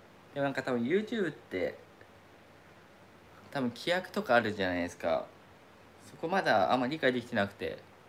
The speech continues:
あの、どうやってその、応募とか抽選するかは全く決めてないんですけど、えっと、プレゼント企画をしたいなって思って、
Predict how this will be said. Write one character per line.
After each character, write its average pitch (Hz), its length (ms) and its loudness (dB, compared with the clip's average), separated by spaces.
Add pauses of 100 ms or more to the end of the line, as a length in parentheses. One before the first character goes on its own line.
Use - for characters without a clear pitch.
(1900)
あ 113 80 -6
の、 104 500 0 (760)
ど 190 100 0
う 190 60 6
や 165 80 6
っ - 20 -4
て - 240 -4
そ 113 140 -4
の、 104 400 0 (2500)
応 123 160 0
募 123 160 2
と 123 100 -6
か 92 360 2 (160)
抽 123 180 -2
選 123 180 0
す 127 140 -4
る 127 80 0
か 107 180 0
は 87 360 2 (840)
全 113 100 -4
く 123 160 -6 (100)
決 - 120 -8
め 135 100 -2
て 135 80 -6
な 139 80 2
い 131 40 2
ん 127 40 2
で 101 80 0
す - 80 -12
け 87 100 -6
ど、 82 300 0 (2250)
え - 60 -8
っ - 40 -8
と、 - 140 -18
プ - 100 -6
レ 131 80 2
ゼ 135 80 -2
ン 139 60 0
ト 135 60 -4
企 127 280 0
画 101 60 2
を 95 40 2
し - 80 -10
た 107 80 2
い 98 60 2
な 87 120 0
っ 85 40 -6
て - 220 -10
思 87 120 -4
っ - 40 -6
て、 - 340 -8